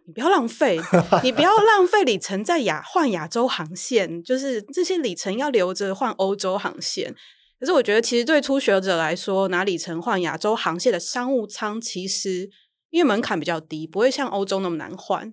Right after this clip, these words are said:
Speaker 1: 那也蛮，也挺有趣的。因为其实东京到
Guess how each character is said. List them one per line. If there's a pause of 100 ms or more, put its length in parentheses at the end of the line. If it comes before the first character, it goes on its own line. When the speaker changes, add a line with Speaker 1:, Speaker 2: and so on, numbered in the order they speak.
(120)
Speaker 1:
那
也 (220)
蛮，
也
挺
有
趣
的。
因
为
其
实 (140)
东
京
到